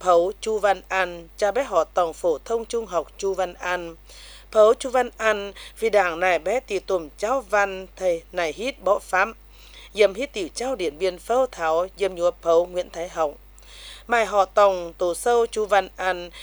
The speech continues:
diêm nhúa tì tùm cháu Thủy Khê, gang mánh, diêm nòm Hồ Tây. Nòm tống bé lỗ dùn, tham tài mạch tam tiểu lỗ hoi nhẹ câu. Nòm họ tòng này, vì đảng bé họ tòng, cao đẳng phiếu họ bảo hộ,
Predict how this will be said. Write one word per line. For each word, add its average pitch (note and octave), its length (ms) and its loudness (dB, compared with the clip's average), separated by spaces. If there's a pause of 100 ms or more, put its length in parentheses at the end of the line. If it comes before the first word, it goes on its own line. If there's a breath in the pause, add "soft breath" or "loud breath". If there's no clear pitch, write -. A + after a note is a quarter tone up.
(180 loud breath)
diêm B3+ 220 -2
nhúa F#3+ 200 0
tì G#3 180 -8
tùm E3+ 260 -2
cháu C4 320 -4
Thủy E3 200 -10 (100)
Khê, F#3 480 0
gang F#3 360 2
mánh, F3+ 340 0 (120)
diêm F#3+ 180 -2
nòm F3 160 -4
Hồ E3 280 -6
Tây. F3+ 320 0 (460 loud breath)
Nòm C4+ 180 2 (120)
tống A3 420 0
bé B3+ 200 -2 (120)
lỗ F3+ 280 0
dùn, E3 360 -6 (120)
tham C#4+ 200 -6
tài F3+ 280 2
mạch E3+ 280 -4
tam B3 160 -4 (100)
tiểu F3+ 140 -6
lỗ D#3+ 240 -2
hoi F3+ 180 -2
nhẹ E3 160 -8 (100)
câu. G3+ 300 8 (680 loud breath)
Nòm C#4+ 200 2
họ G3 140 4
tòng F3 360 4
này, A3 280 0 (260 loud breath)
vì G#3+ 100 -2
đảng F3 340 4
bé B3 180 0
họ E3 200 0
tòng, E3 540 0 (480 loud breath)
cao B3+ 140 2
đẳng E3 360 0 (200)
phiếu D#4 200 -6
họ E3+ 340 4
bảo D#3+ 300 0
hộ, E3 340 2